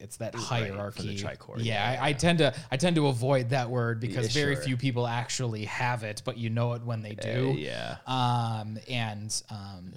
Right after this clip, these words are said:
Speaker 2: Yeah.
Speaker 1: but that's disparagement and that's hierarchy, and those, those two things being, um, kind of standard and being taught at multiple levels, I would say almost exclusively unintentionally, um,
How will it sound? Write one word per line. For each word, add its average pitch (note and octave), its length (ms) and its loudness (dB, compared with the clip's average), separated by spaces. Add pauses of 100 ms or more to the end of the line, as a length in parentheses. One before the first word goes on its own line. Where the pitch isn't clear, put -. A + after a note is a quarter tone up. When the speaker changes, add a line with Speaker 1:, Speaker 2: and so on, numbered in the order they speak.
Speaker 2:
Yeah. B2 140 -12
Speaker 1:
but C#3 200 0
that's A#2 220 -2
disparagement G#2+ 800 -2
and A#2 140 -2
that's A2 140 -2
hierarchy, G#2 880 -6
and G#2 180 -10
those, A2 280 -6 (100)
those B2+ 340 2
two A#2+ 240 -2
things A#2 500 0
being, G#2+ 540 -4 (400)
um, G#2+ 580 -4
kind A2+ 240 -2
of G#2+ 120 -6
standard C3 720 0 (420)
and A#2 180 -2
being A2 280 -4
taught A#2+ 500 -2
at A2+ 220 -8
multiple C3 480 -2
levels, A2+ 580 -2
I A#2+ 140 -2
would A#2 200 -4
say G#2+ 460 -4 (260)
almost B2 360 -4
exclusively B2 840 0
unintentionally, G#2+ 1200 -2 (380)
um, G2+ 600 -4